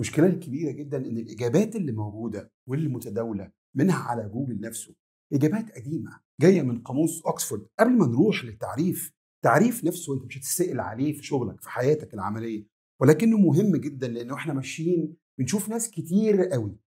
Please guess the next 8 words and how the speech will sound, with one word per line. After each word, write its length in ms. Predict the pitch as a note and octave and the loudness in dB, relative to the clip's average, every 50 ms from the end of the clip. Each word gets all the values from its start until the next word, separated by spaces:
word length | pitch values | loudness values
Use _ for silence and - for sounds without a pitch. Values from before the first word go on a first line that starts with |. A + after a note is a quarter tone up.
| _ _ | _ _
اللي 100 | - B2+ C3 | 2 4 6
بنعلمهم، 500 | C#3 B2+ A2+ B2+ C3 E3 E3 B2+ A#2 G2+ | 6 6 4 4 4 4 4 4 0 -2
بندربهم، 840 | - - - B2+ A#2+ B2 A#2+ A#2 C#3 D3+ B2 G#2+ G#2+ G2+ G2+ G2+ - _ _ _ | -4 -6 -8 -6 -2 0 2 4 2 2 2 0 -2 -2 -2 -2 -8 _ _ _
بنشتغل 340 | C3 - - F3 E3+ D3 A#2+ | -12 -4 -4 -2 -2 0 -2
معاهم، 440 | A#2 A#2+ C#3+ C#3 G#2+ G2 G2 - - _ _ | -2 -2 -2 -4 -4 -6 -8 -8 -12 _ _
بنديهم 320 | B2 A#2 A2+ B2+ E3 E3+ | -8 -8 -2 -2 -2 -2
كونسلتيشنز، 720 | F3 E3 C3+ - - C#3 G2+ D3+ D3 - C#3+ A#2+ G2 - - | -2 -4 -6 -4 -6 -8 -6 -6 -8 -6 -6 -8 -8 -8 -12
استشارات، 680 | - - - C#3+ - - C3 C#3+ D3+ C#3+ C#3 - | -16 -12 -10 -8 -2 0 2 4 4 2 0 -4